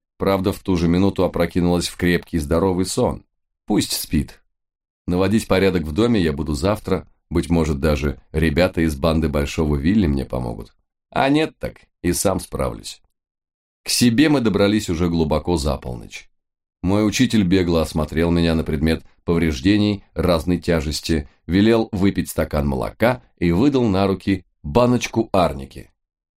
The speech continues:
Тот же самый рецепт, которым и Дальго Дон Кихот смазывал свои многочисленные раны.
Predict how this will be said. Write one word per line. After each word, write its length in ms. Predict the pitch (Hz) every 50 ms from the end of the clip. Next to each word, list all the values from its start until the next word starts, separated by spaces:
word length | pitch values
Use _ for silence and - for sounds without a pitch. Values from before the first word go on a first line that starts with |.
| _ _ _ _
Тот 220 | - 127 131 127 110
же 140 | 104 120
самый 460 | 113 - - - 113 107 104 101 98 98
рецепт, 440 | 95 85 - - 85 80 78 -
которым 500 | - 90 85 - 87 85 90 82 80 - _ _
и 100 | - 98
Дальго 420 | 87 85 107 104 113 127 113 113
Дон 220 | 101 92 95 87 85
Кихот 460 | - - 82 - - 101 104 110 - _ _ _
смазывал 560 | _ - - 104 104 101 92 82 95 90 90
свои 400 | 87 - - 87 87 87 90 - -
многочисленные 960 | 85 92 92 92 87 92 85 - 95 87 - - 85 82 87 85 82 82 82
раны. 380 | 78 78 67 64 64 64 -